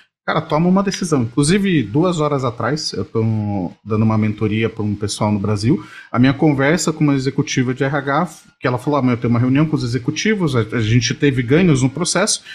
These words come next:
mas eles não tão com a, com a compra." Ela citou alguns problemas, né? E, e aí eu tive que virar e falar assim, "Olha, fala pra eles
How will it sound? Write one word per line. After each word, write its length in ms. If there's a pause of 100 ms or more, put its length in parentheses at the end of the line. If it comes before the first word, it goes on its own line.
(140)
mas 180
eles 220
não 140
tão 240
com 160
a, 420
com 80
a 40
compra." 400
Ela 120
citou 320
alguns 260
problemas, 840 (120)
né? 200 (580)
E, 480
e 140
aí 160
eu 100
tive 220
que 120
virar 300
e 60
falar 220
assim, 180
"Olha, 300 (260)
fala 260
pra 180
eles 440